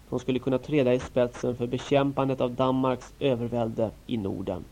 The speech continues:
Denna synpunkt blev för borgmästaren bef-, bestämmande. Han uttalade sig för att man borde taga Gustav i beskydd, framdeles föra honom till Sverige samt lämna honom bistånd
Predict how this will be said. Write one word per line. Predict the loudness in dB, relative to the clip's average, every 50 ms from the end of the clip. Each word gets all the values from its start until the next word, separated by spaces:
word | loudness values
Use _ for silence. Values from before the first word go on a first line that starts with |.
| -20 -20 -20 -20 -20 -20 -20 -20 -20 -20 -20 -20 -20 -20 -20 -20 -20 -20 -20 -20 -20 -20 -20 -20 -20 -20 -20 -10 -2
Denna | 2 4 4 4
synpunkt | 4 2 2 2 2 2 2 2 0 0 0 0
blev | 2 2 2 2
för | 2 0
borgmästaren | 2 2 4 4 4 2 0 0 -2 -2 -2 0
bef-, | -2 -2 -4 -8 -14 -18 -18 -12 -10
bestämmande. | -10 -8 -4 0 2 2 2 2 0 -2 -2 -2 -4 -4 -6 -8 -14 -20 -20 -20 -20 -20 -20 -20 -20 -20 -20 -20 -14 -6
Han | -2 0 0 2
uttalade | 2 2 2 0 0 2 4 4 4 4 2
sig | 0 0 0 0 0 0
för | 0 0 0
att | 0 0 2 0
man | 0 0 2
borde | 0 0 -2
taga | 0 0 0 2 2
Gustav | 2 2 2 0 0 0 -2 -2 -2
i | 0 -2
beskydd, | -2 -4 -4 -4 -4 -4 -4 -6 -10 -18 -20 -20 -20 -20 -20 -20 -20 -20 -20 -20 -20 -20 -6 2
framdeles | 4 6 6 6 6 4 4 2 2 0
föra | 0 2 4 4 4
honom | 4 4 2 2
till | 0 -2 -6
Sverige | -4 0 2 2 2 2 0 -2 -4
samt | -2 -2 -2 -2 -2 -2 0
lämna | 2 2 4 4 2 2
honom | 2 2 2 2
bistånd | 2 0 0 0 -2 -4 -2 0 0 2 0